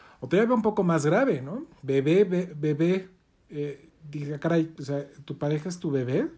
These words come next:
O sea, ¿estás proyectando una figura paterna o tú te sientes, estás proyectando una figura materna? Es decir, de verdad que vemos en el discurso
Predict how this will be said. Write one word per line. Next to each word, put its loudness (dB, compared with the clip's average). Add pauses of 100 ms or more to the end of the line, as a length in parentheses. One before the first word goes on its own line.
O -12
sea, -10
¿estás -10
proyectando -4 (380)
una -2
figura -2
paterna -4
o -8
tú -10
te -6
sientes, -8
estás -8
proyectando -4
una -6
figura -4
materna? -6
Es -2
decir, -4 (600)
de 4
verdad 4
que 0
vemos 2
en -2
el -2
discurso -2